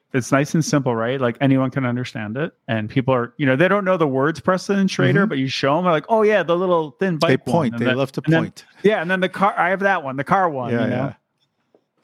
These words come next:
Speaker 1: That's great, right? There's nothing, that's, like, a perfect thing. I think a, a similar thing that I thought about a second ago as you were talking, if you had, uh, build something similar,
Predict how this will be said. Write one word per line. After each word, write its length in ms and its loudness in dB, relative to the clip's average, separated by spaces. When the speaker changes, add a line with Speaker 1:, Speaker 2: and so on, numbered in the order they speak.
Speaker 1:
That's 200 2
great, 300 0
right? 200 0
There's 160 0
nothing, 440 0
that's, 260 -2
like, 140 -2
a 40 -2
perfect 460 -6
thing. 320 -4
I 80 0
think 200 0
a, 240 -2
a 60 -4
similar 520 2
thing 240 0
that 100 2
I 120 0
thought 240 0
about 460 -2
a 40 -14
second 320 -2
ago 180 0
as 160 -4
you 40 -8
were 60 -6
talking, 520 -4
if 160 -6
you 140 4
had, 540 0
uh, 320 -2
build 200 4
something 280 2
similar, 540 0